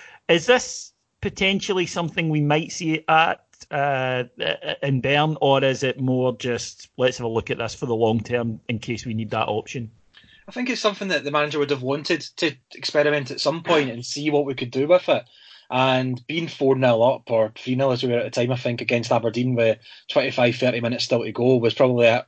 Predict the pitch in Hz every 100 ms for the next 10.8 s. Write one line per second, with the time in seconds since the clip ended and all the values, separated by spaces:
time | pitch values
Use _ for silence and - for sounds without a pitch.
0 | - - 135 123 127 117 - - 123 123
1 | 160 127 - - - _ - 143 131 131
2 | 131 127 123 123 123 143 143 120 117 127
3 | 135 165 117 120 143 151 131 123 - -
4 | 127 123 127 135 147 127 - - - 135
5 | 147 139 139 139 131 131 120 127 117 117
6 | - 127 127 - 120 123 123 - 165 160
7 | 131 - - - - - - 151 143 -
8 | 151 151 - 147 185 190 190 175 165 -
9 | 151 139 131 131 131 123 120 120 131 127
10 | 135 131 123 120 - 123 - -